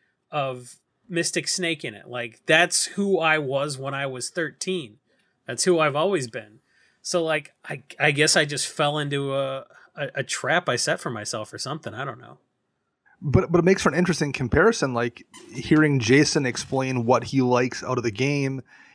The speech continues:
Speaker 2: and then you hear, you know, Don, we had Don Miner on two weeks ago, and Don talking about the things that he wants when he builds a deck,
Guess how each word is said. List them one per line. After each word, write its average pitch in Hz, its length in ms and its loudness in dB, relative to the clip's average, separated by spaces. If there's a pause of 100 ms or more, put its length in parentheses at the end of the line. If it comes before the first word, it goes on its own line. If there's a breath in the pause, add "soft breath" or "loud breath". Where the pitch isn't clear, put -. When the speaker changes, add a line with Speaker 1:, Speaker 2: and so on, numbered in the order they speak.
Speaker 2:
and 135 200 0
then 127 180 4
you 123 160 2
hear, 123 500 6
you 135 120 -4
know, 120 100 6
Don, 131 200 6
we 143 80 6
had 117 100 4
Don 120 180 6
Miner 196 320 6
on 131 160 6
two 143 160 4
weeks 131 220 2
ago, 127 240 6
and 123 180 -2
Don 139 280 6
talking 139 340 2
about 123 120 -2
the 123 80 -4
things 131 540 -2 (320 loud breath)
that 127 100 -2
he 175 260 0
wants 135 500 4
when 120 100 -8
he 175 160 -2
builds 170 320 4
a 110 40 -2
deck, 113 400 2